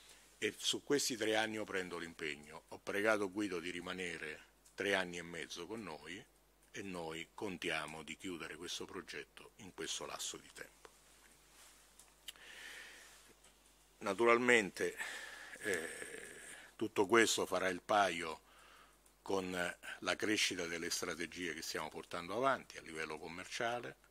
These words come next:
a livello, eh, anche di, eh, nuova filosofia che abbiamo nello sviluppo del settore giovanile e anche di una nuova filosofia che abbiamo dal punto di vista della,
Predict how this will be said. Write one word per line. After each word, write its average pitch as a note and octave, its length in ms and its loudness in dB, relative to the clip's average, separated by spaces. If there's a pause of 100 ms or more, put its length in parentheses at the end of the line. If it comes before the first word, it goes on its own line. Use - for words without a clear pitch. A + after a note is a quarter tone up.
(600)
a F#2 100 0
livello, E2 840 -2 (460)
eh, D2 480 -12
anche F2+ 460 -2
di, D#2+ 320 -6
eh, D#2+ 560 -10 (380)
nuova G2 380 2
filosofia F2 680 -4
che D#2 80 -8
abbiamo D#2+ 360 -6
nello D2+ 240 -10
sviluppo E2+ 460 -8
del D2 100 -10
settore D#2+ 440 -8
giovanile F#2 640 -4 (1200)
e G#2 140 4
anche A2 520 4
di F#2+ 80 -6
una F2+ 140 -4
nuova G2+ 260 0
filosofia G2 580 -2
che F2+ 140 0
abbiamo F2 720 -2 (140)
dal F#2 260 -2
punto F#2 320 -4
di F2+ 120 -4
vista F2+ 540 -2
della, E2 720 -4